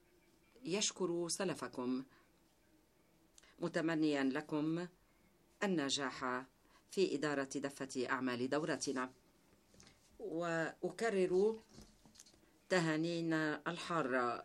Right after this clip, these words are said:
ودعمنا للأمين العام أنطونيو غوتيريس، كيما تتكلل مهمته بالنجاح على رأس المنظمة. موضوع هذه الدورة الثانية والسب-، السبعين يدفعنا إلى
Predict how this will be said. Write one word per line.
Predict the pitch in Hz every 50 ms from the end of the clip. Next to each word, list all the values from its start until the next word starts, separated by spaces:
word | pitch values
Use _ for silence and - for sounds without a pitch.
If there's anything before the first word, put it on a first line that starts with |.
| -
ودعمنا | - 147 156 151 170 214 208 165 131 123 120 120 117
للأمين | 123 131 127 127 135 147 156 147
العام | 147 135 139 135 147 160 170 165 147
أنطونيو | 143 135 131 160 156 151 139 131
غوتيريس، | 131 135 135 - 156 165 160 165 170 175 - - - - - _ _ _ _ _ _ _ _ _ _ _ _ _ _ _ - - - - - - _
كيما | - 180 170 160 160 151 151
تتكلل | 151 - 165 160 - 160 160 - 220 208 175 143 127 123 117 117
مهمته | 127 143 147 135 135 151 156 151 147 135 131 143 151 151 151 151 151 - - - - - - - _ -
بالنجاح | - 226 196 160 143 139 - 135 127 131 135 131 - 143
على | 147 147 147
رأس | 143 143 - - -
المنظمة. | 151 135 139 131 127 123 107 123 123 123 120 117 113 - - - - - - - - - - - - - - - - - - - - - _ -
موضوع | 190 214 214 202 196 262 294 277 220 226 226 214 185
هذه | 190 180 151 147 147
الدورة | 123 123 156 160 160 151
الثانية | 139 143 - 165 160 156 147 131
والسب-، | 123 120 123 - - - 147 135 127 -
السبعين | 139 - - 160 135 131 139 147 175 185 196 196 202 202 202 190 - - - - - - - - - - - - -
يدفعنا | 160 180 202 185 - - 254 247 226 214 208 202 196 196 196
إلى | 185 - 165 156 160 156 160 156 151 156